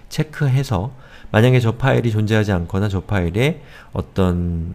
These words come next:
저 파일을 여는데 시간이 오래 걸리거나 시간이 열리지 않으면 이 로드 밸런서가 그 인스턴스, 그 해당 인스턴스는 장애가 발생한 것으로 간주하고 그 인스턴스로는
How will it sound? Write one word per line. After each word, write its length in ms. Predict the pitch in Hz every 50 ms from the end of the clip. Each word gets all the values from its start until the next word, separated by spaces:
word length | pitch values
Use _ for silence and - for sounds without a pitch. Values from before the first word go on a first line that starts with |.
| - -
저 120 | - 98
파일을 340 | - - 120 117 110 107 92
여는데 360 | 87 82 87 92 92 92 95
시간이 340 | 90 - - - 147 143 131
오래 180 | 117 104 107 104
걸리거나 520 | 104 101 95 95 92 92 90 87 92 92
시간이 340 | - - - - 113 113 101
열리지 320 | 85 87 98 98 - 101
않으면 480 | 92 78 78 78 80 101 110 92 78 76 - - - - - - - - - - - - - - - -
이 180 | - 107 104
로드 220 | 98 101 117 123 147
밸런서가 800 | 143 135 135 131 131 127 - 127 123 113 131 131 135 135 135 -
그 260 | - - 135 127 -
인스턴스, 720 | - 120 117 113 - - - 127 117 107 - - 95 82 - - - - - -
그 100 | - 95
해당 300 | 90 95 135 135 151 165
인스턴스는 640 | 202 101 98 - - - 107 98 92 - 90 95 101 95
장애가 400 | - - 92 98 113 110 110 104
발생한 480 | 95 90 85 - - 95 92 90 87
것으로 340 | 87 85 82 - 90 92 92
간주하고 800 | - - 85 87 90 98 98 92 80 80 - 117 139 185 - - - - - - - -
그 100 | - -
인스턴스로는 840 | 104 104 104 104 - 110 98 - - 101 90 87 92 113 156 175